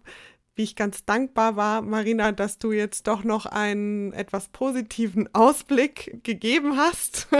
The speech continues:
Ich könnte jetzt noch stundenlang mit euch weiter mich unterhalten. Wir müssen aber leider zum Ende kommen und ich bedanke mich ganz, ganz herzlich bei euch beiden für eure Analysen und für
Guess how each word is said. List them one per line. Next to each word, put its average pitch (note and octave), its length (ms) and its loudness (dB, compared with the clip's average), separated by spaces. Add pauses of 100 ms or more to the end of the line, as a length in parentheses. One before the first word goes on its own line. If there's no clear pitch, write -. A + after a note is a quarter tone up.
(800)
Ich - 160 -6
könnte C4+ 680 6
jetzt A3 360 0
noch A3+ 200 0
stundenlang B3+ 500 0
mit A#3+ 160 -2
euch A3 180 0
weiter A3+ 440 0
mich A3+ 260 -4
unterhalten. A3+ 920 -2
Wir G#3 120 -4
müssen A3+ 260 0
aber A3 160 0
leider A#3 340 2
zum A3+ 140 -4
Ende A#3+ 220 0
kommen G#3+ 260 -2
und G#3 100 -2
ich G3+ 120 -8
bedanke A3 400 -2
mich G#3 180 -4
ganz, A3 240 -2
ganz G#3+ 220 -4
herzlich G#3 400 -4 (120)
bei G3 160 0
euch F#3 240 -2
beiden G#3 460 0 (320)
für - 240 4
eure G3+ 600 2
Analysen A3+ 640 2
und G3+ 200 -2
für G3+ 440 -2